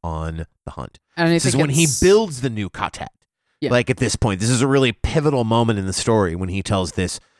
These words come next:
Speaker 1: when he tells this story of his upbringing. So I'm glad they're taking it and doing it as a, an extended series. They're looking to do ten to thirteen episodes. So this is gonna be a very rich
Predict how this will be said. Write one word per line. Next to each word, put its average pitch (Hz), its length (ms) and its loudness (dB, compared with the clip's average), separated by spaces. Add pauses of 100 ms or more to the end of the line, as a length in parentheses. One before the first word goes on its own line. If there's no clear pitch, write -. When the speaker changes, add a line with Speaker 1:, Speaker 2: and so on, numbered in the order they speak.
(240)
Speaker 1:
when 113 120 2
he 110 120 0
tells 107 300 2
this 95 140 -2
story 101 340 2
of 85 60 0
his 78 100 -10
upbringing. 92 600 -4
So 95 280 0 (300)
I'm 120 100 0
glad 131 280 4
they're 135 100 4
taking 117 380 -4
it 113 140 0
and 101 180 -4
doing 110 280 2
it 107 120 0
as 98 380 0
a, 95 280 0
an 92 100 -2
extended 95 420 -4
series. 104 500 2
They're 101 120 0
looking 95 260 -4
to 90 80 -2
do 90 120 -2
ten 98 280 -6
to 98 80 -10
thirteen 92 440 -6
episodes. 90 580 -4
So - 100 -2
this 90 180 -6
is 98 120 -6
gonna 95 160 -6
be 87 200 -6
a 85 60 -6
very 90 240 -4
rich 87 480 -4